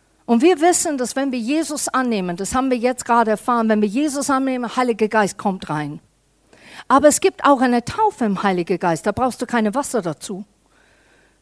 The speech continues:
Ist jemand hier, der jemals getauft war im Heiligen Geist?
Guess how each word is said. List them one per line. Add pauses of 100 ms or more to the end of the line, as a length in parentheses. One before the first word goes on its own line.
(320)
Ist
jemand
hier,
der
jemals
getauft
war
im
Heiligen
Geist?